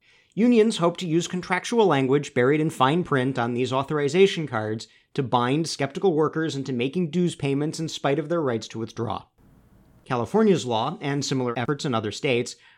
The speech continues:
are part of the strategy to keep government workers in the dark about their rights to refrain from union membership and to refrain from financially supporting a labor organization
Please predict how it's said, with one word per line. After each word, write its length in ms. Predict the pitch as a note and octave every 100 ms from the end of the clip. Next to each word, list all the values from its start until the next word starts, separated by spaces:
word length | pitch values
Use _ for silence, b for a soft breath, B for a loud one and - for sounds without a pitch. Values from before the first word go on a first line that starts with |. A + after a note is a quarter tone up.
| -
are 100 | F3+
part 240 | - G3
of 80 | G3
the 80 | A3+
strategy 480 | - E3 E3 D3+ F3
to 60 |
keep 200 | E3+ D3
government 340 | B2+ A2+ A#2+ C#3
workers 300 | C3 C#3+ B2
in 60 |
the 80 | D#3
dark 300 | D#3+ G#3+ A3
about 260 | B2 G#2+ -
their 120 | G#2+
rights 260 | C#3 F3 -
to 100 | F#3
refrain 400 | F#3+ E3+ E3 D#3+
from 160 | E3
union 280 | D#3 D#3 D#3
membership 560 | D#3 C#3 A#2 A#2 - _ b b
and 100 | A#2
to 60 | -
refrain 360 | D#3+ D#3 C3+ C#3
from 140 | D#3
financially 480 | D3+ B2 A#2+ C3+ C3
supporting 400 | D#3+ - C3+ C#3
a 60 |
labor 300 | D#3 G#3+ F3+
organization 720 | D3 B2 A2+ G#2+ G2 - B2+